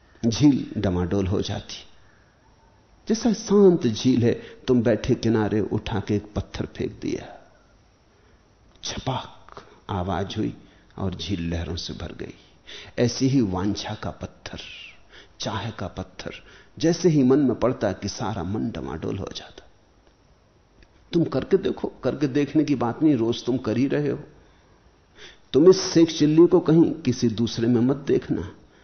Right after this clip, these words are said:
कई बार तुम अगर जरा पकड़ने की कोशिश करोगे तो अपने में ही पकड़ लोगे। कितनी बार नहीं ये सेक चिल्ली तुम्हारे भीतर कितने रूप लेता।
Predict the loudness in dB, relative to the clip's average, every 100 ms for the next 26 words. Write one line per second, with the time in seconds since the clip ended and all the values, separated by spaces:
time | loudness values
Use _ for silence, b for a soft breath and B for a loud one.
0 | b b 2 4 6 4 2 2 0 2
1 | 0 0 0 -2 -4 -2 0 2 2 -2
2 | -4 -4 -4 -6 -4 -2 -2 -4 -6 -8
3 | -4 0 2 0 -2 -6 -6 -6 -6 -8
4 | -12 -20 _ B B _ 0 4 4 4
5 | 2 2 4 4 4 2 0 -2 -2 -4
6 | -2 -4 -4 -4 -2 -2 -4 -6 -10 -8
7 | -8 -4 -4 -4 -6 -6 -8 -10 -16 -20